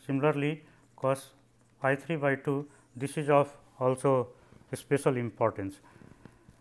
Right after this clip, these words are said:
And this we can generalize as A tilde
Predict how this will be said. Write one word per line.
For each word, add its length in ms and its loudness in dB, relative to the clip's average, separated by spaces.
And 260 -2
this 420 -2
we 180 -2
can 320 2
generalize 580 6
as 280 2
A 120 2
tilde 480 0